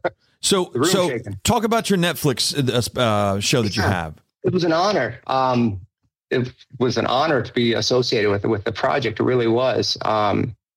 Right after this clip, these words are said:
Speaker 2: so Netflix, we hit, I believe we're the most viewed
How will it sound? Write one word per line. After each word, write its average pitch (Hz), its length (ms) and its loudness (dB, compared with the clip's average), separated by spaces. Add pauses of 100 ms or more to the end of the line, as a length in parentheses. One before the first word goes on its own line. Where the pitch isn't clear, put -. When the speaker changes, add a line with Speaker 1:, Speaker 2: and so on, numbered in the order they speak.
(180)
Speaker 2:
so 127 160 2
Netflix, 127 720 -2
we 120 220 2
hit, 151 380 -2
I 127 60 -2
believe 135 260 0
we're 156 100 2
the 113 100 -2
most 117 240 0
viewed 110 400 0